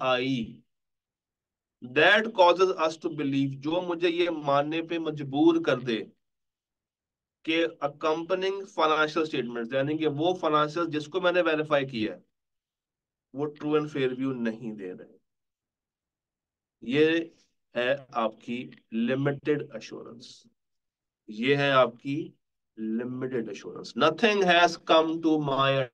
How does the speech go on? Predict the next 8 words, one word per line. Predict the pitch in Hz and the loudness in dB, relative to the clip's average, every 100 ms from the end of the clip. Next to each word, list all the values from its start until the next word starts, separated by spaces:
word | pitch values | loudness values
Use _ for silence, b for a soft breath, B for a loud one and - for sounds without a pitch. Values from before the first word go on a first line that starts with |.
| 135 | -8
attention," | 120 107 107 110 92 90 _ _ _ _ _ 165 | -6 -6 -8 -12 -14 -18 _ _ _ _ _ 4
कोई | 190 208 | 4 4
भी | 196 190 | 0 -4
चीज | - 170 180 180 - - - _ | -2 0 2 0 -2 -12 -18 _
खुल | - 185 175 | 4 8 8
के | 175 | 6
मेरे | 165 156 151 | 6 6 6
सामने | 147 131 127 135 170 | 4 2 0 -2 -2